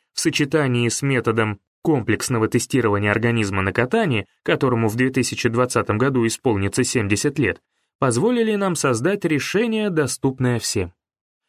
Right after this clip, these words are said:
Я считаю, что для поддержания здоровья Радотек, наряду с термометром и тонометром, должен быть в каждом доме. Возвращаемся к жирам. Все биологическое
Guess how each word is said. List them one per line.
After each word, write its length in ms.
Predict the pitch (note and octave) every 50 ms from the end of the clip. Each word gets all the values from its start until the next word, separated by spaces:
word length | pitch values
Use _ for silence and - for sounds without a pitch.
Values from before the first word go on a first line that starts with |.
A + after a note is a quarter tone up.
| _ _ -
Я 220 | C3 B2+ B2 B2
считаю, 460 | A2+ - - C3 B2+ G3 G#3 F#3+ D#3 -
что 280 | - - D3+ D3 C#3+ C3+
для 200 | C3 C#3+ D3 C#3+
поддержания 880 | - _ - D3 C#3 C#3 C#3 F#3 F#3 E3 C#3 C3 A2+ G2 F#2 F#2+ F#2+
здоровья 560 | F#2+ A2 C#3 F#3 A3 B3+ A#3+ F3 B2+ A2 G#2
Радотек, 560 | A#2+ F3 F#3 D#3+ D#3+ E3 - B3+ B3+ A3+ - - _ _ _ _
наряду 640 | - F3+ F#3+ F#3 F3+ F3 E3 E3 D#3 D3 C#3 C3 D3
с 100 | - -
термометром 680 | - D3+ B2+ A#2 C3+ G3 G3 C#3 A2 - - G#2 G#2
и 140 | - - D3
тонометром, 680 | C3+ - A2+ A2 E3 G#3+ F#3+ C#3 - - G#2+ G2+ G2 - _ _ _ _ -
должен 520 | F3 F#3+ B3+ C4 A#3+ F#3 E3 F3+ D#3+ C#3
быть 200 | D3 F3+ F3 -
в 80 | - -
каждом 400 | C#3+ C3+ B2+ A#2 B2 A#2+ A#2 A2
доме. 260 | G#2 F#2 F2 E2+ - _ _ _ _ _ _ _ _ _ _ _ _ _ _ _ _ _ -
Возвращаемся 1000 | A#2 A#2+ A2+ G#2 G2+ - F#2 E2+ - - - - E3+ A3+ A#3 G#3 F#3 - G#3
к 60 | F3 D3+
жирам. 380 | C3+ D3 C3+ A#2 F#2+ F2 - _ _ _ _ _ _ _ _ _ _ _
Все 340 | - - - C3+ F#3+ G#3+ G3
биологическое 1080 | D#3 E3 E3 D#3 D#3 D#3 D3 C#3+ D3 F3+ F#3 - - D3 - - - C3 B2+ B2+